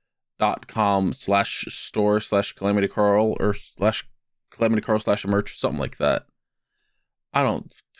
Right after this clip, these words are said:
fucking, let's find out. It is streamlabs dot com slash the calamity carl slash merch. I was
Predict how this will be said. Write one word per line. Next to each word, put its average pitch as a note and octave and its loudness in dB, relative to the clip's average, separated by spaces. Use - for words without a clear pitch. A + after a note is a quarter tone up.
fucking, - -2
let's C#3 -2
find F#2+ 0
out. C2 0
It C3+ 2
is B2 0
streamlabs F#3 2
dot E3 2
com F3 2
slash D3+ 0
the C#3+ 2
calamity F#3 2
carl F#3 2
slash E3+ 0
merch. B2+ 2
I G#2 2
was G#2 0